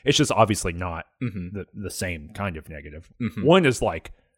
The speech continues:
Speaker 1: uh, one is insidious,
Speaker 2: Mm-hmm.
Speaker 1: right? Hers is a more insidious version,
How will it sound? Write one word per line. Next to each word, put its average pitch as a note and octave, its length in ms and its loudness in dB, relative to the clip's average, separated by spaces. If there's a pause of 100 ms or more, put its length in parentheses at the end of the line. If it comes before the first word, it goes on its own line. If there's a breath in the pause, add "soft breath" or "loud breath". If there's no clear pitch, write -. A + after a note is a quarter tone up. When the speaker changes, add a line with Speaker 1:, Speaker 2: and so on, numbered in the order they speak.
(400)
Speaker 1:
uh, F2+ 320 -4
one A3+ 180 4
is D#3 120 -2
insidious, A#2 640 0
Speaker 2:
Mm-hmm. A#2+ 160 0
Speaker 1:
right? A2+ 160 6
Hers G3 260 8
is C3+ 120 4
a B2 60 4
more A#2 200 2
insidious F#2 720 -4
version, F2 680 -4